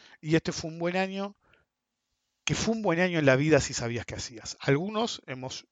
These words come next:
tenido pérdidas, yo no por el covid, pero nuestro bisabuelo murió este año. Y tuvimos la suerte de que lo pudimos sacar del hospital la primera vez que hubo un problema,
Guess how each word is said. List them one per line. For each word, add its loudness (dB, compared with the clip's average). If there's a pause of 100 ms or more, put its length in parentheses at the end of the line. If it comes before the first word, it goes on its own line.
(200)
tenido -4
pérdidas, 2 (220)
yo 0
no -4
por -2
el -6
covid, -2 (340)
pero -4 (420)
nuestro -10
bisabuelo -2
murió -6
este -6
año. -4 (600)
Y 6 (240)
tuvimos 0
la 8
suerte 4
de 8
que 4 (800)
lo 2
pudimos -2
sacar 6
del 6
hospital 6
la 8
primera 6
vez 8
que -2
hubo -4
un -12
problema, 2